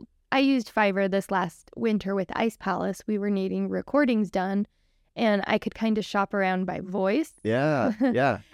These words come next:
Speaker 1: And then, you know, there's some people that are like, "Oh, well, it's two hundred dollars or five dollars or whatever." And you
Speaker 2: Right.
Speaker 1: can kinda see and compare and find what works best for you.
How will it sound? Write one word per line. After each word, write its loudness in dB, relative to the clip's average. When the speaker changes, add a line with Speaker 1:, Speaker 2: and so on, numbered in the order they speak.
Speaker 1:
And 2
then, 2
you 4
know, 4
there's 0
some -4
people -4
that 0
are -2
like, -8
"Oh, 2
well, -4
it's -12
two -2
hundred -2
dollars -8
or -2
five -2
dollars -2
or 4
whatever." 2
And 0
you 2
Speaker 2:
Right. 2
Speaker 1:
can -2
kinda 2
see -4
and 0
compare -2
and -4
find 0
what -2
works -2
best -2
for -6
you. -6